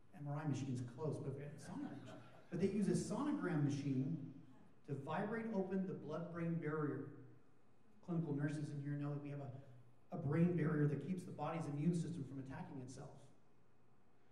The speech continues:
Some of you remember Elon Pharmaceuticals in two thousand four developed an Alzheimer's vaccine. They shot four hundred and thirty-six people with a piece of their Alzheimer's on the other side of their blood-brain barrier, and it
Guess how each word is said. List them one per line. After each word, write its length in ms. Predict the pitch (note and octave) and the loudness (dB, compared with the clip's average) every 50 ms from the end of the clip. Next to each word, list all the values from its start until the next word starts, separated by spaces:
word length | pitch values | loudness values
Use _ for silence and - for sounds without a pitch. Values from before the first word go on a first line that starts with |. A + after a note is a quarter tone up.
| - - - - - - - - - - - - - - | -20 -20 -20 -20 -20 -20 -18 -18 -18 -18 -18 -18 -18 -12
Some 200 | - - F#3 F#3 | -2 2 4 6
of 80 | F#3 F3 | 6 6
you 80 | E3 E3 | 4 4
remember 360 | D#3+ E3 E3+ E3+ E3+ E3 - | 4 4 4 4 4 2 2
Elon 400 | - G#3 G3+ F#3 E3+ E3 D#3 - | 0 0 0 2 2 2 0 0
Pharmaceuticals 880 | E3 E3 D#3+ D#3 D3+ D#3 D#3+ D#3+ D#3+ D#3 D#3 D#3 D#3 D#3 D3+ D#3 - - - - - | 0 0 2 2 2 0 0 -4 -4 -6 -6 -4 -4 -4 -4 -4 -4 -8 -10 -8 -2
in 160 | C#3 C#3 - | -2 -2 0
two 180 | - F#3 F3+ F3 F3 | 0 0 0 0 0
thousand 340 | F3 D#3+ D#3+ D#3+ D3 C#3+ C3 - - | -2 -2 0 -2 0 -2 -4 -4 -4
four 180 | F3 E3+ E3+ | -2 0 0
developed 400 | E3+ - - D#3+ D#3 D#3 D#3 D3+ | 0 0 -2 -2 -2 -2 -2 -2
an 80 | D3 D3+ | -4 -4
Alzheimer's 400 | D#3 D#3+ D#3+ D3+ D3+ D3+ D3 B2 | -4 -4 -4 -6 -6 -6 -6 -4
vaccine. 680 | A#2 - - D3 - - - F3 F3 E3 C#3+ B2 A2+ - - - - - - - - - - - | -4 -4 -4 -4 -4 -6 -4 0 2 2 2 2 0 -2 -6 -8 -10 -12 -14 -16 -18 -18 -14 -6
They 80 | - C3+ | -6 -4
shot 420 | B2 - - D#3+ D#3 - - - - - - - | -4 -2 -2 -2 -2 -2 -6 -8 -12 -14 -6 0
four 180 | F#3+ F#3+ F#3 | 2 4 4
hundred 180 | F#3 F#3 F3 F3 | 4 2 0 0
and 100 | E3+ E3 | 0 0
thirty-six 380 | F3+ F3+ E3+ - - F3+ - | 0 -2 -2 -2 -4 -4 -4
people 280 | - - G3 F#3 F3 D#3 | -6 -6 -6 -6 -6 -6
with 180 | C#3+ C#3+ - - | -6 -6 -8 -8
a 80 | - - | -10 -10
piece 260 | - - F#3 - - | -8 -8 -8 -8 -8
of 140 | D#3+ - - | -8 -8 -6
their 160 | D3+ D3+ D3+ | -6 -4 -2
Alzheimer's 480 | E3 F3 F3 D#3+ D3+ D3 C#3+ C#3 - | -2 -2 -2 -4 -4 -4 -6 -6 -6
on 80 | C3 B2+ | -8 -10
the 80 | C#3+ - - - | -12 -12 -10 -8
other 200 | F3+ F#3+ F3+ - | -6 -6 -6 -6
side 260 | - - E3+ D#3+ D#3+ | -6 -8 -6 -4 -2
of 60 | D#3+ | -2
their 160 | D3 D3 C#3+ D3+ | -2 -2 -2 -2
blood-brain 360 | D#3+ D#3 D#3 D3+ D3 C#3+ C#3 D3 | -4 -4 -4 -2 -2 -2 -2 -2
barrier, 420 | D#3 E3 E3 D3+ C#3 C#3 - - - - - - - - - - - - - - - - - - - - - - - - - - | -2 -2 -2 -2 -4 -4 -6 -8 -12 -14 -16 -18 -18 -20 -20 -20 -20 -20 -20 -20 -20 -20 -20 -20 -20 -20 -20 -20 -20 -20 -18 -14
and 100 | - B2+ | -12 -10
it 60 | B2 | -10